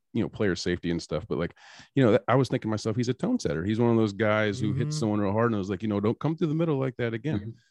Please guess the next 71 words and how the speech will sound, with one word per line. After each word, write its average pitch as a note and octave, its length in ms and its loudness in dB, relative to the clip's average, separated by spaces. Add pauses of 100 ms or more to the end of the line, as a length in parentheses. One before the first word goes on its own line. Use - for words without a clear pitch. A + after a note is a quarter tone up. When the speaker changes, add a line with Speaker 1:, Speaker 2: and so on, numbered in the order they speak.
Speaker 1:
Well, A#2+ 180 6
he B2+ 80 8
didn't C3+ 160 4
get G#2+ 140 -4
kicked - 180 -6
out G2 120 0
of F#2+ 40 0
the F2+ 60 -4
game. F#2 260 -2
Then F#2+ 100 0
he F#2 60 0
made, F2+ 240 -2
like, E2+ 260 -4
what F#2+ 140 -2
he E2 60 -2
make? D2 260 -8
Uh, B1 160 -6 (100)
I F2 60 -6
know F#2+ 80 -2
he F2+ 80 0
made, E2+ 200 -4
like, D2+ 100 -16
a C2+ 40 -10
really E2+ 220 -4
big D#2+ 180 -8
sideline E2 420 -4
tackle, D#2+ 680 -6
and E2 80 -8
I - 20 -8
think - 140 -6
he G#2 80 0
even F2 140 2
had E2+ 120 0
Speaker 2:
Mm-hmm. - 40 -16
Speaker 1:
T G#2 140 0
F E2+ 160 -2
L. E2+ 300 -2 (240)
Speaker 2:
Yep. G#2 100 -6
Speaker 1:
I G#2+ 40 2
mean, A2 100 6
that's D#3 160 2
huge. F#3+ 540 4
And A2 120 0
so C3 120 -2
you're A2+ 200 2
right. B2+ 200 2
The G#2 100 -2
players A#2 400 -4
they G2+ 160 -2
have, G#2+ 240 -2
maybe G#2+ 160 -4
they E3 220 0
don't F3+ 160 -2
need B2+ 240 0
to C3 80 0
rush G2+ 320 -4
more G2 120 -6
than F2 140 -6
three F#2 220 -4
sometimes, F2 480 -4
but F2 100 -2
I F#2 100 -2
know G2 320 4
they E2+ 220 0
have E2+ 240 -4
it C#2 60 -2
in B1+ 100 -6
their B1 100 -8
bag B1 220 -12
of - 60 -20
tricks. - 320 -12